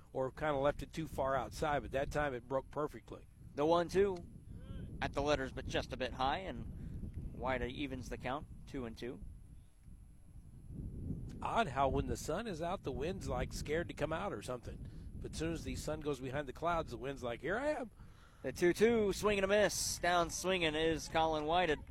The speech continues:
Speaker 2: That's strikeout number twelve for Ryan Sowden.
Speaker 1: People at home saying, "Why is Glenn making so much fuss about the wind?" I'm old, that's why.
Speaker 2: Hey, I'm young, and I don't like it either. I,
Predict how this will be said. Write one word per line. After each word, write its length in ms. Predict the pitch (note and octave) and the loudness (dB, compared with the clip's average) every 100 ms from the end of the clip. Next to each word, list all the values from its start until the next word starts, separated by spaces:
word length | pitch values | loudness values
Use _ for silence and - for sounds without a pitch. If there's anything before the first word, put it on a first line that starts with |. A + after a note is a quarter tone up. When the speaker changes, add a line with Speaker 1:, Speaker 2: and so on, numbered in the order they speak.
| - - - - - | -14 -12 -12 -12 -8
Speaker 2:
That's 200 | - C3+ - | -4 -2 0
strikeout 380 | D#3+ D3+ D3+ | 2 4 2
number 200 | C3 A#2 G#2+ | 0 -6 -8
twelve 640 | - - F3 F#3 A2+ A2 - - - - - - - - - - - - - - - - | -8 0 2 2 0 -4 -8 -12 -14 -16 -16 -14 -14 -14 -14 -14 -16 -20 -20 -20 -20 -14
for 100 | - | -6
Ryan 360 | F3 D#3+ D#3 D3+ | -2 0 0 -2
Sowden. 340 | - D#3 D3 G#2 - - - - - - - | -2 0 0 -4 -12 -14 -16 -18 -20 -20 -20
Speaker 1:
People 260 | - C3 A#2+ | -10 -8 -4
at 60 | A#2+ | 0
home 200 | C3 B2 | 0 -2
saying, 200 | - A2 | -6 -4
"Why 100 | A#2 | -4
is 80 | C#3 | -4
Glenn 320 | B2 C3+ C3+ - - - - - - - - - | -4 -4 -6 -10 -10 -10 -8 -8 -8 -8 -8 -4
making 200 | C#3+ C#3+ | -4 -4
so 120 | - | -4
much 180 | C#3 - | -4 -2
fuss 220 | - C#3+ | 0 0
about 180 | C3 B2+ | 0 -2
the 80 | B2 | -2
wind?" 240 | C#3+ C3 | -4 -4
I'm 140 | B2+ D3 | -2 2
old, 440 | E3+ F3+ C3+ - - | 4 4 4 -2 -6
that's 220 | C3+ D3+ - | -2 0 0
why. 280 | G2+ - - - - - - - - - - - - - - - - - - - - | -6 -10 -14 -16 -18 -18 -20 -20 -20 -18 -18 -16 -16 -14 -12 -10 -12 -14 -16 -16 -14
Speaker 2:
Hey, 120 | - A2 | -10 -8
I'm 160 | F3+ | -4
young, 260 | E3+ F3 B2+ | -2 0 0
and 80 | A#2 | 0
I 60 | |
don't 180 | B2 A#2+ | 0 0
like 180 | B2 B2 | -2 -2
it 60 | C#3 | -2
either. 240 | D3 G#2+ | 0 0
I, 240 | A2+ D#3 | 2 2